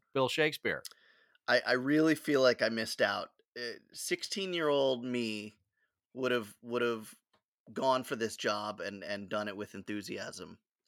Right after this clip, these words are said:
Speaker 2: I, I really would've liked, would, really would've liked to do it, but, but alas, alas. Right?
Speaker 1: <laughs>
Speaker 2: That's, that's the, the word.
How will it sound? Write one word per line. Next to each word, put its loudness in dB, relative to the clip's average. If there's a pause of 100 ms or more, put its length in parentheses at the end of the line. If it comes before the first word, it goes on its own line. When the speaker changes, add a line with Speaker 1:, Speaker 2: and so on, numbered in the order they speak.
Speaker 2:
I, -8
I -4
really 0
would've -8
liked, -10 (880)
would, 4
really 6
would've 4
liked 4
to -8
do -6
it, -4 (100)
but, -4
but 6
alas, 4 (460)
alas. 4 (1800)
Right? 6 (240)
Speaker 1:
<laughs> -20
Speaker 2:
That's, -6
that's 0
the, -2 (260)
the 0
word. 2